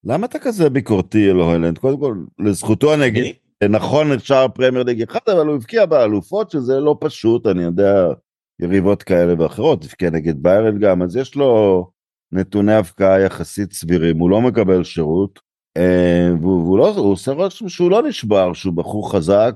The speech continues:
Speaker 1: הוא הבקיע בנבחרת גם, ואת-, ואתה היית די ביקורתי עליו בתחילת הפודקאסט.
Speaker 2: אני? אתה
Speaker 1: כן.
Speaker 2: פונה אליי?
Speaker 1: כן, כן.
Speaker 2: הוילונד? לא, אין, אין לי, אין לי שום ביקורת עליו, אני, א', אני אוהב את השחקן הזה, אני אוהב את הרוח שלו. אמ, היה,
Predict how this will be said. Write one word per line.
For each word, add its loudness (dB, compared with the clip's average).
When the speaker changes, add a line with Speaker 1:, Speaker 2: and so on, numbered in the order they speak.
Speaker 1:
הוא 0
הבקיע -2
בנבחרת -2
גם, -2
ואת-, -8
ואתה 0
היית 0
די 2
ביקורתי 0
עליו 2
בתחילת -2
הפודקאסט. -6
Speaker 2:
אני? -2
אתה -2
Speaker 1:
כן. -2
Speaker 2:
פונה 0
אליי? 0
Speaker 1:
כן, 2
כן. -2
Speaker 2:
הוילונד? 0
לא, 2
אין, 2
אין 0
לי, -2
אין 0
לי 2
שום -2
ביקורת 0
עליו, -2
אני, -2
א', -2
אני -4
אוהב -8
את -12
השחקן -6
הזה, 0
אני 0
אוהב 0
את -8
הרוח 2
שלו. -6
אמ, -8
היה, -4